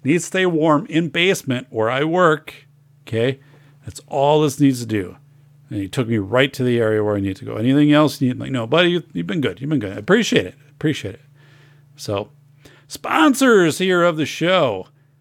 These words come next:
Uh, the four oh five media dot com, the four oh five Media out of Los Angeles, California. John Grant, the League of Extraordinary Podcasters. Tune in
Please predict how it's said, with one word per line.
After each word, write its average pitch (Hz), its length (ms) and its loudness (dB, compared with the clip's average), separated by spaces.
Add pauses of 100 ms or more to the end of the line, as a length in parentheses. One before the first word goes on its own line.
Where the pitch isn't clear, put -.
(260)
Uh, 139 320 -2
the 123 120 -10
four 233 280 2
oh 220 40 4
five 214 280 0
media 202 340 -2
dot 196 560 -8
com, 180 460 -4
the 156 80 -6
four 180 240 2
oh 175 60 2
five 147 220 -2
Media 131 300 2
out 104 80 -6
of 101 80 -8
Los 107 300 -8
Angeles, 170 1000 0
California. 143 640 2
John 165 300 -4
Grant, 139 400 -2
the 113 100 -10
League 127 240 -4
of 120 140 -4
Extraordinary 175 520 -6
Podcasters. 135 880 -6
Tune 285 280 4
in 143 420 2